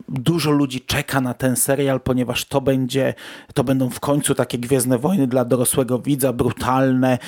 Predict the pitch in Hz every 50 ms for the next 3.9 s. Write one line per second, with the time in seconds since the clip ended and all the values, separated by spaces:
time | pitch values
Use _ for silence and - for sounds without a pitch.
0 | - - - - - 127 127 127 131 131 - - - - 131 135 123 - - 131
1 | 127 117 131 127 127 131 117 117 117 117 - - 131 131 - - 131 127 135 127
2 | 127 147 151 151 143 135 127 123 120 127 131 139 135 - 131 123 - - 147 135
3 | 127 127 127 117 113 127 113 - 135 123 131 131 135 143 143 147 143